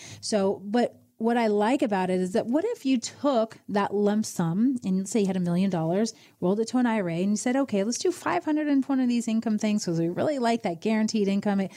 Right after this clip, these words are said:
it covers our fixed bills, the gas at the pump, the grocery bill, the taxes, insurance. And we know no matter what happens, we're always gonna be able to pay our bills." And then you take the other five hundred and we invest it in different buckets in the market or things that are safer or so on and so forth, so we have more control.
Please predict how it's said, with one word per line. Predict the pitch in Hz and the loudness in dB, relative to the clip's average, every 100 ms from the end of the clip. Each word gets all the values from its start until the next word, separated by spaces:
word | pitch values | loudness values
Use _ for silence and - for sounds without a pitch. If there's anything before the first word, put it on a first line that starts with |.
| - - - | -16 -12 -4
it | 190 | -4
covers | - 247 254 247 | -2 -2 0 0
our | 180 | -2
fixed | 160 - 254 - - | -6 -4 -4 -2 -2
bills, | 226 226 | 0 0
the | 196 | 0
gas | 202 247 247 | 0 0 0
at | 233 | -2
the | 226 | -2
pump, | 214 220 226 226 | -2 0 0 -2
the | |
grocery | 175 233 240 233 | 0 2 2 0
bill, | 233 220 | 0 0
the | 202 | 0
taxes, | - 208 220 214 | -2 -2 -2 -2
insurance. | 196 - 208 214 | 0 0 0 0
And | 208 | 2
we | |
know | 214 208 | 2 2
no | 196 | 0
matter | 190 196 220 | -2 0 0
what | 214 233 | 2 0
happens, | 208 214 202 185 185 - - _ | 0 -2 0 -2 -2 -6 -20 _
we're | 202 208 | -2 0
always | 208 208 202 | 2 2 0
gonna | 202 190 | 0 0
be | |
able | 190 | 0
to | 175 | 0
pay | 185 | 0
our | 180 | 0
bills." | 214 262 240 226 - - - 233 | 0 0 0 -2 -8 -20 -10 0
And | 269 | 2
then | |
you | 392 | 2
take | 339 240 | -2 0
the | 240 | 2
other | 330 | 0
five | 339 202 185 | 0 0 2
hundred | 185 196 | 0 0
and | 220 | 2
we | 254 | 2
invest | 240 285 - | 2 -2 -2
it | 240 | 0
in | 226 | 0
different | 220 247 - 220 180 | 0 -2 -2 -4 -2
buckets | 240 240 202 180 185 | 0 0 0 -2 0
in | 196 | 0
the | |
market | 196 180 185 185 196 185 | 2 2 0 0 0 0
or | 170 160 - _ | 0 -4 -16 _
things | 254 233 | 0 2
that | 226 | 2
are | 214 | 0
safer | - - - 190 190 - 190 180 175 - | -2 -2 0 0 0 0 0 0 -2 -2
or | 196 | -2
so | - 190 | 0 0
on | |
and | 180 | 0
so | 180 202 | -2 -4
forth, | - 185 | -2 -2
so | 196 | 0
we | 185 | 0
have | 190 | 2
more | 185 180 | 2 0
control. | 175 180 156 - 175 | 0 -2 0 0 0